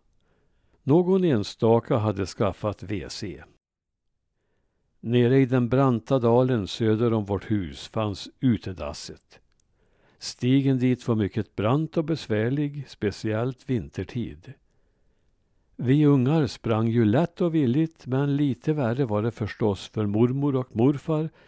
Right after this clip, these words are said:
när de var hos oss på besök från Skåne. Tillfälliga besökare höll sig nog gärna tills de kom hem,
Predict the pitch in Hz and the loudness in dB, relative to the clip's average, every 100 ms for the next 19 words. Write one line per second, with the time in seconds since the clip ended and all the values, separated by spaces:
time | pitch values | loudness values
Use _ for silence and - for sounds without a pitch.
0 | _ _ - 107 104 147 160 160 160 160 | _ _ -4 -2 2 2 2 2 2 2
1 | 143 - 147 - 143 131 - 135 113 101 | -2 -2 -2 0 -2 -2 -2 0 0 0
2 | 117 110 - - 107 92 - 120 65 104 | 0 0 -2 -6 -4 -4 -2 0 0 -6
3 | 92 - _ _ _ _ _ _ _ _ | -10 -14 _ _ _ _ _ _ _ _
4 | _ _ _ _ _ 156 175 139 160 160 | _ _ _ _ _ 2 2 2 0 0
5 | 175 170 160 156 123 113 113 - 113 92 | 0 0 0 -2 0 0 0 -2 0 2
6 | 110 107 - 123 104 107 104 101 90 85 | 2 2 -2 -6 -4 -2 -2 -2 -4 -4
7 | 113 120 107 - - 98 - 101 90 120 | -6 -4 -4 -6 -8 -8 -6 -6 -4 -4
8 | 110 58 | -6 -8